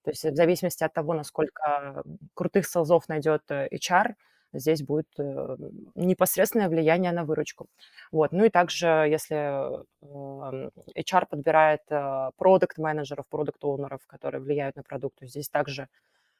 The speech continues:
а, можно сказать, что H R может повлиять на продукт. А, ну и, конечно, м, такое, если прям из H R <laughs> говорить, а, таких терминов, то это, конечно, текучесть кадров, а,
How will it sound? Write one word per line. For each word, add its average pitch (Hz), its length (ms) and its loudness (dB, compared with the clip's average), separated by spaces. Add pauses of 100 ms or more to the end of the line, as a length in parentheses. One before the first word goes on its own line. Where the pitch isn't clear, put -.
(120)
а, 143 120 -10
можно 143 240 -4
сказать, 151 200 -2
что 143 460 0
H 147 220 -4
R - 80 -6
может 147 180 -8
повлиять 147 300 -4
на 143 80 -8
продукт. 135 480 -6
А, 135 260 -4
ну 170 180 -2
и, - 20 -8
конечно, 165 720 -2
м, 147 280 -10 (120)
такое, 147 340 -2
если 156 220 -4
прям 156 220 0
из 160 180 -4
H 175 160 2
R 220 160 8
<laughs> 220 100 -12
говорить, 175 500 4 (460)
а, 151 540 0
таких - 320 -6
терминов, 202 400 2
то 160 120 -2
это, 160 120 -2
конечно, 160 360 -6
текучесть - 360 -2
кадров, 151 340 0 (120)
а, 135 360 -8